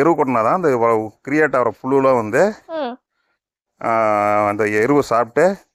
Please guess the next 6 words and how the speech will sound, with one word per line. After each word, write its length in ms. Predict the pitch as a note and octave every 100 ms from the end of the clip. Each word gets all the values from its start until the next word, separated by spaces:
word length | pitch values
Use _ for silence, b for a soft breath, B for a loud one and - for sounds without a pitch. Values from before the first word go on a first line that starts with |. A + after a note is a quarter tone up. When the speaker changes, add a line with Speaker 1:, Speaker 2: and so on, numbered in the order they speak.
| _ _ _ _ _ _ _ -
Speaker 1:
ஆரோக்கியமா 420 | B2+ C3 A#2+ A#2+ A2
இருக்கும். 260 | G2 A2 _ D#4 D4
Speaker 2:
ம். 180 | A#3+ A#3+ - _ _ _ _ _ _ _ _ -
Speaker 1:
அப்பதான் 340 | A#2+ D#3 E3+
நம்ம 220 | D3 B2 B2
இங்-, 220 | C3+